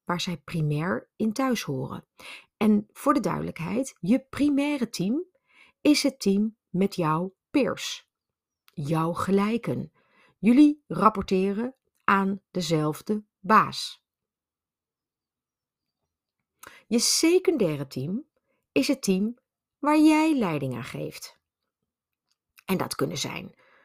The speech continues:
ook weer een set aan managers of misschien een club van professionals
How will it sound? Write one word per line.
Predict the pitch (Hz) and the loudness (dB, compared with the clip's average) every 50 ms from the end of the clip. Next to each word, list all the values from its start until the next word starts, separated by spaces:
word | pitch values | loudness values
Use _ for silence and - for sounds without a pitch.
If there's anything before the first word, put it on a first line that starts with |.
| _ _ _ _ _ _ _ | _ _ _ _ _ _ _
ook | 143 139 - - - | 0 0 0 0 0
weer | - 202 220 240 269 - - _ _ | 2 4 4 4 2 -2 -6 _ _
een | _ 254 | _ -8
set | 240 - - 269 262 - - | -4 -2 -2 -2 -2 0 0
aan | 269 262 | 0 0
managers | 262 262 269 262 233 269 294 330 320 - - - - _ _ _ _ _ _ _ _ _ | 0 -2 -4 -4 -4 -4 -4 -4 -6 -10 -12 -14 -16 _ _ _ _ _ _ _ _ _
of | - 202 196 - - | 2 2 2 2 0
misschien | 202 - - - - 127 160 - 254 - _ _ _ _ _ | -2 -2 -4 -8 -10 -10 -10 -10 -12 -16 _ _ _ _ _
een | - 285 - | -8 -8 -4
club | - 175 135 - - - | -2 -2 -2 -2 -4 -8
van | - 233 240 | -10 -8 -8
professionals | - - 294 302 359 320 - - 349 277 - - - - - - | -8 -6 -4 -2 -2 -2 -2 -4 -2 -2 -4 -4 -6 -10 -14 -16